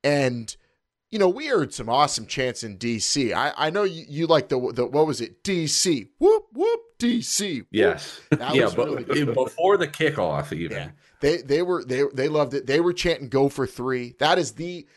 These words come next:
Speaker 1: that's the chant in the X F L, no matter what stadium you're in. "Go for three" is the chant everybody, I, I'm definitely gonna be an advocate for.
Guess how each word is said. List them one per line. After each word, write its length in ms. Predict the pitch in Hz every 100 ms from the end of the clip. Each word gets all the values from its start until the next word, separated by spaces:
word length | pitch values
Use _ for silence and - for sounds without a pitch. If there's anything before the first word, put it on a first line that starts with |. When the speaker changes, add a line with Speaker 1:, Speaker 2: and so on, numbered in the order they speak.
| _
Speaker 1:
that's 220 | 151 208 -
the 280 | 151 175
chant 480 | 170 - 147 104 -
in 100 | 104
the 120 | 113 110
X 180 | - 117
F 200 | 101 -
L, 140 | 101
no 100 | 98
matter 240 | 110 131 120
what 220 | 135 139
stadium 500 | - 131 120 110 101
you're 240 | 98 98
in. 280 | 104 90 78 _ _ _ _ -
"Go 180 | 151 170
for 160 | 139
three" 380 | - 117 120 110
is 140 | 95
the 80 | 92
chant 340 | - 120 107 -
everybody, 580 | 110 107 98 101 90 - -
I, 240 | 127 147 -
I'm 200 | - 135
definitely 360 | 110 127 - 113
gonna 160 | 107 98
be 120 | 110
an 80 | 110
advocate 480 | 110 90 98 -
for. 320 | - 87 80